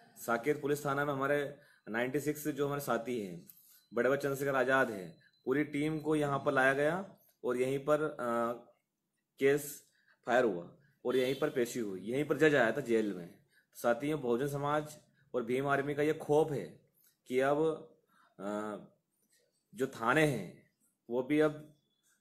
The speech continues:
कोर्ट बनने लगे हैं। तो कहीं ना कहीं साथियों, अ, ये आप सभी का जज्बा है और, अम,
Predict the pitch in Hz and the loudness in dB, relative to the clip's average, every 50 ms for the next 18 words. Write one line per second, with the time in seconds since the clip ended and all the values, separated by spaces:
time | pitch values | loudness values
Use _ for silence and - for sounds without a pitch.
0 | _ _ _ _ _ _ - 123 131 139 131 123 117 110 117 117 104 98 90 101 | _ _ _ _ _ _ -4 0 0 0 0 0 -2 -2 -2 -2 -2 -2 -2 -4
1 | 95 87 82 80 - - _ _ _ _ _ _ _ 107 - - 120 123 135 135 | -6 -8 -12 -16 -20 -20 _ _ _ _ _ _ _ -14 -6 -4 -2 0 0 0
2 | 143 147 139 143 135 127 139 139 143 151 156 170 - - - _ _ _ _ _ | 0 0 0 0 -2 -2 -2 -2 -2 -2 -2 -2 -6 -10 -16 _ _ _ _ _
3 | _ _ _ _ - 104 107 107 107 113 127 135 127 123 123 127 - 131 123 135 | _ _ _ _ -10 -8 -6 -4 -4 -2 0 2 4 4 4 4 0 -4 -6 -6
4 | 131 - 143 135 120 120 110 120 120 139 139 139 143 143 151 151 147 - - _ | -4 -2 -2 0 0 0 -2 0 0 0 0 2 0 0 -2 -4 -8 -14 -20 _
5 | _ _ _ _ _ _ - 123 135 147 156 160 165 160 139 - - - - _ | _ _ _ _ _ _ 0 2 4 6 6 6 4 2 0 -4 -8 -16 -20 _
6 | _ _ _ _ _ _ _ _ _ - - _ - _ _ _ _ _ _ _ | _ _ _ _ _ _ _ _ _ -20 -20 _ -20 _ _ _ _ _ _ _
7 | _ _ 101 104 104 104 107 110 110 - - | _ _ -8 -6 -4 -4 -4 -6 -6 -8 -12